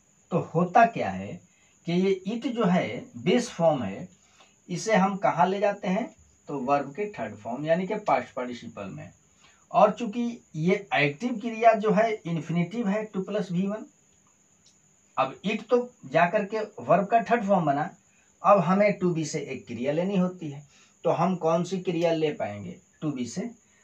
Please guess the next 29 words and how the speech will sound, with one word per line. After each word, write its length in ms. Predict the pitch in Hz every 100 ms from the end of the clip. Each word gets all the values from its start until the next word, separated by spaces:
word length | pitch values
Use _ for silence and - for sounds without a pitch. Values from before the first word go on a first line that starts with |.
| _ -
तो 60 | 147
हम 240 | 143 170 254 - _ _ _ -
to 60 | 240
be 180 | 185 202
ले 140 | 165 117
पाएंगे, 500 | - 92 92 - 98 - - _ _ _ _ _ _ _ _ _ _ _ _ _ - _ _ _ _ - - -
इसलिए 360 | 185 196 202
कि 100 | 196 - -
एक्टिव 340 | 151 147 240 190
क्रिया 300 | 185 185 190
अगर 340 | - 127 196
आपकी 400 | 175 156 147 170 147
इन्फिनेटिव 640 | 131 - 113 117 185 190
है 160 | 196 330 339 _ _ _ _ _ -
तो 120 | 139 123
to 140 | 143 139
be 100 | 147
से 160 | 143
आपको 340 | 117 113 - -
इन्फिनेटिव 680 | - 127 117 156 170 175
लेना 240 | 117 101 92
पड़ेगा। 460 | - - - - - _ _ _ _
अगर 360 | 143 190 240 233 -
एक्टिव 380 | 175 151 208 170
क्रिया 360 | 180 170 180 131
बेयर 340 | 113 131 175 180
इन्फिनेटिव 460 | 160 170 165 180
होती 300 | 165 175 175
है 160 | 165